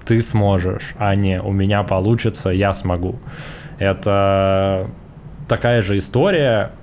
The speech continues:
о том, что когда тебе какую-то фразу произносит внешний, э, внешнее лицо, или ты говоришь себе в третьем лице, э, ты себя можешь, ну, ты лучше в это веришь именно из-за этой с детства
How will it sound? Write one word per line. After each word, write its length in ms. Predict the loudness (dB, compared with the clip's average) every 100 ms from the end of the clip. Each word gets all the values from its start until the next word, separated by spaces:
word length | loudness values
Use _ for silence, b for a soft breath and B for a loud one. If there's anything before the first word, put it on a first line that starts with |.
| -8
о 100 | -4
том, 280 | 0 2 0
что 500 | -2 0 2 2 2
когда 360 | 0 0 0 0
тебе 460 | -2 -2 0 -2 -4
какую-то 460 | -4 0 0 -2 -2
фразу 380 | 0 0 0
произносит 680 | -2 -2 -2 -2 -4 -6 -6
внешний, 640 | -2 0 0 -2 -6 -6 -10 B B B B
э, 380 | -4 -2 -2 -6 -6
внешнее 400 | -2 0 0 -4 -6
лицо, 320 | -2 0 2
или 100 | 2
ты 80 | 0
говоришь 320 | 0 0 -2
себе 220 | -4 -4
в 60 | -2
третьем 360 | -2 -2 -4
лице, 440 | -6 -2 0 -2 -4 B B B B
э, 500 | 0 2 2 2 0 -4 -4
ты 120 | -2 0
себя 400 | 0 0 2 2
можешь, 500 | 2 2 0 -2 0
ну, 140 | 0
ты 120 | 2
лучше 300 | 2 2 2
в 60 | 0
это 180 | 0 0
веришь 480 | 2 2 0 -2 -2
именно 460 | 0 2 2 0
из-за 200 | 0 2
этой 360 | 2 0 0 0
с 100 | 0
детства 540 | 0 0 -2 -4 -4